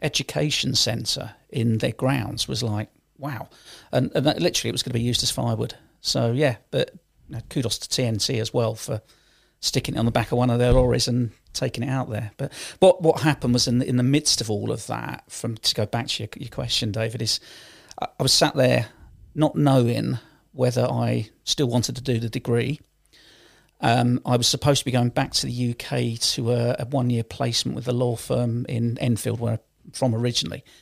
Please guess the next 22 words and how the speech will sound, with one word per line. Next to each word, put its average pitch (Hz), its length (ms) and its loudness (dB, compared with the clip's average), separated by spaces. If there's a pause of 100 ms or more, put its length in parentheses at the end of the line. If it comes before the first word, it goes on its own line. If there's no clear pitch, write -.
(720)
and 123 540 4
actually 127 320 0
realising 120 600 2
that 123 220 -4 (320)
I, - 100 -6 (140)
I 131 40 -2
wanted 139 340 2
to 135 80 -12
do 120 160 0
the 113 100 -4
degree 117 300 -2
and 110 140 -2
finish - 340 0
it, - 240 -8 (380)
but - 100 -6
I 123 120 -2 (100)
didn't 117 320 -2
want 110 260 -6
to - 100 -6
go 117 160 -2
into 113 280 -2
law. 127 260 -4